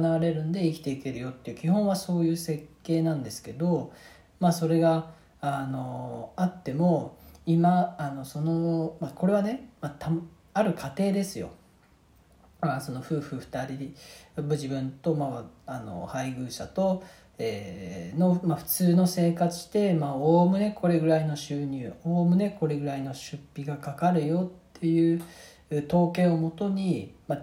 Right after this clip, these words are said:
足りないよっていうことですね。収入より支出の方が、まあ、多いと。まあ、この支出を減らせばいい話なんですけど、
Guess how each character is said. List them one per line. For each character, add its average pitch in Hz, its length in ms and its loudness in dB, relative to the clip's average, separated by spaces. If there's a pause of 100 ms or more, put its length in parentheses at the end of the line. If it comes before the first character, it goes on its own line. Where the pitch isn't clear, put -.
足 226 220 0
り 294 60 4
な 330 120 2
い 185 80 4
よ 156 120 2
っ - 40 -4
て - 180 -12
い 117 60 -6
う 117 80 -14
こ 110 100 -10
と - 60 -12
で 90 100 -6
す - 100 -12
ね。 151 40 -6
収 208 280 -2
入 214 100 0
よ 214 120 2
り 156 60 2
支 143 160 -6
出 - 220 -6
の 196 100 0
方 165 60 2
が、 123 240 -6 (360)
ま 127 120 -8
あ、 123 160 -10
多 190 180 0
い 160 100 -2
と。 - 380 -12
ま - 100 -6
あ、 - 100 -12
こ 151 80 -6
の 131 80 -6
支 156 180 -6
出 202 460 -2
を 190 640 -2
減 208 80 4
ら 220 80 6
せ 233 80 2
ば 165 140 4
い 147 80 0
い - 20 -2
話 143 340 -6
な 143 120 -8
ん 185 60 -8
で - 60 -10
す - 120 -16
け 160 80 -6
ど、 160 280 2